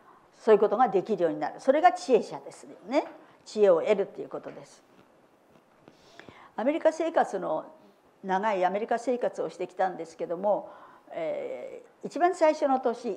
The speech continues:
結婚したばかりの年だったんですが、主人は、あの、デューク大学の大学院の、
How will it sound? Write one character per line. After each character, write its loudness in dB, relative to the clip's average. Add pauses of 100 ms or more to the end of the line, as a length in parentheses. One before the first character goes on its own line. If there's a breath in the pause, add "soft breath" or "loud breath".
結 -2
婚 2
し -4
た 6
ば 4
か 2
り 4
の -4
年 -4
だ 0
っ -10
た 0
ん -8
で -10
す -14
が、 4 (420 loud breath)
主 -2
人 -6
は、 4 (140)
あ -6
の、 -12 (960)
デ -2
ュ 4
ー -4
ク -4
大 4
学 0
の -2
大 0
学 -6
院 -8
の、 -2